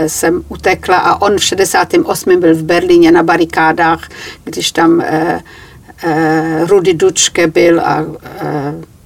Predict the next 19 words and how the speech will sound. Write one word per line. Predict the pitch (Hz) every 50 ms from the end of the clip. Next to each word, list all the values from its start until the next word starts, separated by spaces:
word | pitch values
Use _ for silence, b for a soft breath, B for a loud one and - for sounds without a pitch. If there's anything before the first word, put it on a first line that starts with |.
| - - - 190 -
Cohn-Bendit | - - 202 180 180 175 156 170 165 170 175 170 160 160 160 160 - -
a | 160
všichni | - - - - - -
ty | - - - - - 156 151 139 160
různý, | 160 185 196 - - 180 170 - - - B B B B B B B B -
eh, | - 160 160 156 160 160 - -
povstalci, | - 214 208 202 - - - 196 180 175 170 - - - 190 160
kteří | - - 208 185 180 175
byli | 165 180 170 175
v, | 165 165 - -
eh, | - 160 160 160
v | 160
Německu | 190 214 233 233 233 220 220 - - - 208
tehdy. | 180 - - 370 381 - - B B B B
Takže | - - - 294 -
jsme | - 302
měli | 254 240 254 240 254
takovou, | 247 247 233 226 - 226 214 208 196 180 - -
eh, | - - 196 196 190